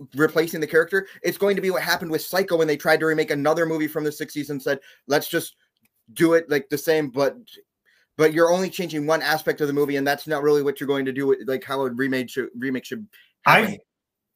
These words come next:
Speaker 2: I've never said this should be a shot-for-shot remake. As I even said, you can change some of the aspects with the character of Paul. You can change other things. You can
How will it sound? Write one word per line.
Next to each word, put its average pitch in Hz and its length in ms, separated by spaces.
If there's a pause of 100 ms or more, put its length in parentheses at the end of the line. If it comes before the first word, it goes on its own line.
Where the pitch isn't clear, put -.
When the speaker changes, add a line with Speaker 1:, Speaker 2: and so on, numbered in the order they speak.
(180)
Speaker 2:
I've 175 140
never 214 240
said 175 360
this 175 140
should 151 180
be 143 140
a 123 40
shot-for-shot 131 800
remake. 135 340
As 147 220
I 156 80
even 156 240
said, 190 240
you 135 60
can 151 180
change 170 340
some 175 120
of 165 40
the 160 80
aspects 156 460
with 151 100
the 160 80
character 147 460
of - 160
Paul. 170 420 (200)
You 170 100
can 151 180
change 175 400
other 156 200
things. 151 400
You 160 100
can 147 360